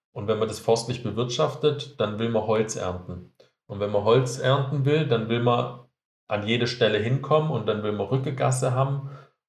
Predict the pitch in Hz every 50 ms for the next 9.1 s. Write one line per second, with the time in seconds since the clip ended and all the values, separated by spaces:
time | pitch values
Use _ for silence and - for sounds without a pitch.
0 | _ _ - 117 113 110 110 117 127 127 127 131 131 127 - 120 110 117 113 107
1 | 113 113 107 101 - - - 110 107 107 107 - 101 104 107 - - - - 120
2 | 110 110 107 104 104 104 104 - - - - - _ - - - - 101 95 90
3 | - - - - - - 104 95 90 90 90 - - _ _ _ _ _ _ _
4 | _ - 113 98 113 113 120 117 120 113 - 110 98 101 101 117 117 123 123 117
5 | 110 107 107 - 117 104 107 117 127 127 - 123 113 104 - - - - - 117
6 | 113 113 113 107 - - 104 95 92 127 160 165 - - 113 101 98 101 104 -
7 | 156 143 131 123 113 104 101 101 101 98 107 104 101 101 98 98 95 - - -
8 | 120 113 110 98 95 92 - 151 160 - 123 104 101 98 101 104 - 151 156 -
9 | -